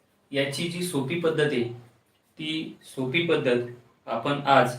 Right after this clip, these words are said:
या व्हिडिओमध्ये शिकणार आहोत. तर वर्ग आणि वर्गमूळ ज्यावेळेस आपल्याला बघायचं असते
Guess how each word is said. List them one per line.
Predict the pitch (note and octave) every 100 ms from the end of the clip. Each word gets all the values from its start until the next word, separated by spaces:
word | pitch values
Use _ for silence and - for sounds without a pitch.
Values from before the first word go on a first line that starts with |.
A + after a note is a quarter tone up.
| - _ -
या | C#3+
व्हिडिओमध्ये | D3 B2 C3 D3 C#3 A#2+ A#2+ A#2+ - - _ _ _ _ _ _ -
शिकणार | C3+ C3 B2+ B2+
आहोत. | - - - _ _ _ _ _ _ _ _ _ _ _ D#3+
तर | D#3+ F3+ F3+ - - _ _ _ _ _ _ _ _ _ _ _ _ _ _ _ _ _ _ _ _ _ _ _ - _ _ C3
वर्ग | C3+ C#3+ D#3+
आणि | F#3+ F3+ F3+
वर्गमूळ | D#3+ C#3+ D3 D3+ C3 C3 C3+ - - _ _ _ _ _ _ _ _ _ _ _ _
ज्यावेळेस | C3 C3+ C#3 F3 F3
आपल्याला | F3 F3 F3+ F3+
बघायचं | D3 D3 D3 E3
असते | D3 -